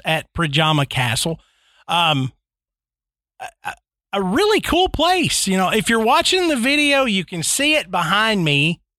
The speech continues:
I'm gonna move. Um, if you haven't seen it or you're not familiar with it, it, it does show up in a lot of movies, um,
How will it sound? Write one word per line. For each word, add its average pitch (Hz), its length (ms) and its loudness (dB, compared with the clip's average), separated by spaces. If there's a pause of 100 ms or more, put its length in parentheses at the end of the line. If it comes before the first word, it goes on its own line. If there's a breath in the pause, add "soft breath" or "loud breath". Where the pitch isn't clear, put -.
(260)
I'm 220 280 -10 (260)
gonna 185 160 -20
move. 156 420 -20 (1500)
Um, 165 460 0 (1120)
if - 180 -2
you 202 100 2
haven't 254 400 0
seen 262 320 2
it 214 160 0
or 190 80 0
you're 180 120 2
not 185 180 0
familiar 202 340 2
with 196 200 2
it, 190 180 0
it, 160 240 -6
it 165 200 -10
does 180 220 0
show 214 300 2
up 185 180 2
in 170 80 0
a 156 80 2
lot 147 220 2
of 147 60 2
movies, 143 520 -2 (420)
um, 143 560 0